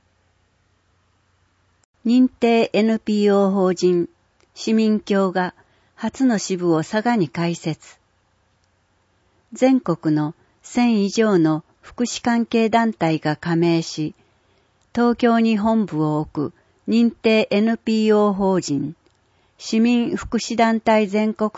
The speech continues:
協議会市民協が全国初の支部を佐賀市に開設しました。佐賀を拠点に福祉団体の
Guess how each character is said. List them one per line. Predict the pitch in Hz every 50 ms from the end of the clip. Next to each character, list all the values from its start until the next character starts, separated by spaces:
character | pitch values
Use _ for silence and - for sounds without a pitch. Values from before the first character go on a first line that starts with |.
| - _
協 | - 214 208 208
議 | 202 202 202
会 | - - 170 139 135 170 - _ _ _ _ _ _
市 | - - 202 202
民 | 208 208 202 196 180
協 | - - 196 180 175 170 160 185 - _ _ _ _ _ _ _ _ _
が | - 180 208 208 202 - - _ _ _ _ _ _ _ _ _
全 | - 262 269 269 262
国 | - 190 175 - 185 165
初 | 196 - - 214
の | 208 185 165
支 | 156 - - 170
部 | 170 160 147 151
を | 147 151
佐 | - - - - 214
賀 | 220 254 254
市 | - - 220
に | 175 151 143
開 | - - 175 185 180
設 | - 180 170 - - -
し | - - 160
ま | 160 160
し | 165 - -
た。 | - - - - _ _ _ _ _ _ _ _ _ _ _ _ _ _ _ _ _ _ _
佐 | _ - - 226 220
賀 | - 233 226 190
を | 165 156
拠 | - - 170
点 | - - 170 165 160 160 160
に | 160 160 151 175 - _ _ _ _ _ _
福 | _ - - - 240
祉 | - - 247
団 | 226 240 240 240 226
体 | - - 175 165 151 147
の | 147 156 156 -